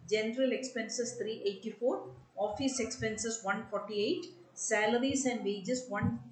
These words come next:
thousand six hundred and fifty-two, repairs and renewals one hundred and sixteen, lighting and heating. This is a direct expenditure, it should go to trading account,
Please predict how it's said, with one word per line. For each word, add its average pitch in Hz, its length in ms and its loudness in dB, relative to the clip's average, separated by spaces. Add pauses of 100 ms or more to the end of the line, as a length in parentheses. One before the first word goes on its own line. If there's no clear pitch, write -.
(100)
thousand 220 440 2
six 226 260 -4
hundred 220 240 -2
and 214 180 -2
fifty-two, 208 600 -2 (440)
repairs 262 560 6
and 233 180 4
renewals 208 520 2
one 202 260 0
hundred 226 280 2
and 226 180 0
sixteen, - 540 -4 (380)
lighting 226 540 4
and 240 140 4
heating. 202 540 -4
This 214 140 -2
is 220 140 2
a 220 100 2
direct 220 440 2
expenditure, 220 640 -2
it - 140 -2
should 190 200 -6
go 196 120 4
to 311 200 -4
trading 190 480 -2
account, 151 300 -2